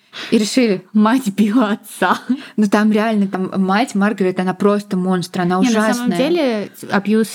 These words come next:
Speaker 2: семье и в отношении мужчин — это очень серьезная тема,
Speaker 1: Да.
Speaker 2: которая очень мало обсуждается. <laughs> Просто так звучит.
Speaker 1: Да, а ты знаешь, она один раз,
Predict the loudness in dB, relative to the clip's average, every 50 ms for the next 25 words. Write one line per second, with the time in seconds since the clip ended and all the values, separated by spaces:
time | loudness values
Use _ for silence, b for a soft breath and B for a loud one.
0 | -4 -2 0 2 2 2 2 2 2 2 0 0 -2 -2 -2 -4 -4 -2 -2 0
1 | 0 0 0 0 -2 -2 -2 0 0 0 0 0 0 -2 -2 -4 -4 -2 0 0
2 | 0 0 0 -2 -4 -4 -6 -6 -4 -2 0 2 4 4 2 2 0 -2 0 2
3 | 2 4 2 2 0 0 0 0 0 -2 -2 0 0 2 2 0 -2 -4 -6 -6
4 | -2 0 0 2 2 2 0 -2 -2 -4 -2 -2 -4 -6 -12 -18 _ _ _ _
5 | 2 2 2 2 0 -4 -4 -2 -4 -4 -6 -4 -4 -4 -4 -2 0 -2 -2 -2
6 | -4 -10 _ 0 2 4 4 4 4 2 2 4 4 4 4 6 4 4 2 0
7 | 0 2 2 4 4 2 2 2 2 2 2 2 2 0 -2 -4 -6 -8